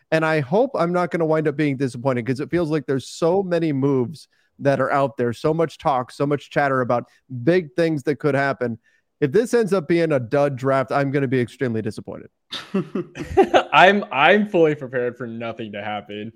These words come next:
Speaker 2: I just feel like there's too much smoke right now. Everyone wants to move up. Everyone's trying to move down. This star player is available. I'm just not gonna expect anything and be just pleasantly surprised on draft night when stuff does happen.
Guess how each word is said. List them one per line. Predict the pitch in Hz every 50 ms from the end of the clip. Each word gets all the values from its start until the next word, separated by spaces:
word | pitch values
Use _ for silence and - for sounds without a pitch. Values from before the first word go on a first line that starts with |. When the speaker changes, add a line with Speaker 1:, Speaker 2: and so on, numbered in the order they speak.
| _ _ - - - - - - 139
Speaker 2:
I | 135
just | - 147 160 147 - -
feel | 160 165 170 165
like | 165 - 190 185
there's | - 175 175 175 - -
too | - - 180 165
much | 165 170 160 160
smoke | - - 156 143 135 139 139 139 139 - - - _ - 208 220 233 202 170 -
right | - 135 139 135 135
now. | 139 135 131 131 131 131 127 131 127
Everyone | - - 139 131 131 143 143 147 143
wants | 139 139 135 139
to | - 139
move | 131 131 135 127 123
up. | 123 120 120 120 117 120
Everyone's | 113 110 113 117 120 123 123 123
trying | - 123 117 120
to | 120
move | 117 120 120 120 117
down. | 110 117 110 110 110 110 110 110 110 110 110 104 - _ _ _ 131 113 104
This | 107 123 120 -
star | - - 117 117 117
player | 117 - 120 113 113 113 113 113 113 113 110 - -
is | 117 113 101
available. | 110 104 98 110 110 110 110 107 101 113 110 110 107 110 107 104 - _ _ _ _ _ _ _ _ _ _ _ -
I'm | 156 160 175 185
just | 214 208 - _ _ -
not | 151 151 156 143 143 139 135 139 123 147
gonna | 123 135 131 127
expect | 117 - - 123 113 - 120
anything | 123 127 127 123 135 135 127
and | 117 110
be | 120 117 110
just | 104 110 - _
pleasantly | - 120 117 104 110 107 110 104
surprised | - 98 - 113 104 101 101 95 104
on | 101 101
draft | 95 104 101 98 95 - -
night | 98 98 92 -
when | 110 107 104
stuff | 104 - 104 98 95 _ -
does | 104 101 95 -
happen. | - 98 92 - - 90 98 107